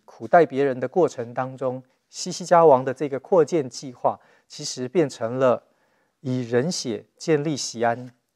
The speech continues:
以罪孽建造耶路撒冷。首领为贿赂行审判，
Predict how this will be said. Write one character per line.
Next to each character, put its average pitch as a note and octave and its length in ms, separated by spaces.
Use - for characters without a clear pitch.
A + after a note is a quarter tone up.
以 G#2+ 140
罪 D3+ 280
孽 C#3+ 280
建 B2+ 260
造 A#2 320
耶 C3+ 120
路 C3 120
撒 A#2 220
冷。 A2 140
首 F3 380
领 C3 320
为 E3+ 120
贿 F#3 200
赂 F3+ 180
行 C#3+ 240
审 A2 220
判， C3 300